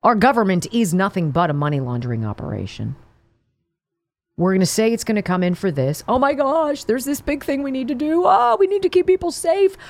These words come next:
Hurry! Ah! Oh, thank goodness. Woo!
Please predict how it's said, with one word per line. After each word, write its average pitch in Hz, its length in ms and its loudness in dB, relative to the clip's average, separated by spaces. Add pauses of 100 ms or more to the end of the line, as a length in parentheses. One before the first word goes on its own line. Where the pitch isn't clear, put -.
(160)
Hurry! 494 1300 4 (200)
Ah! 571 920 2 (1400)
Oh, 202 220 6
thank 202 240 0
goodness. 196 380 0 (120)
Woo! 539 300 4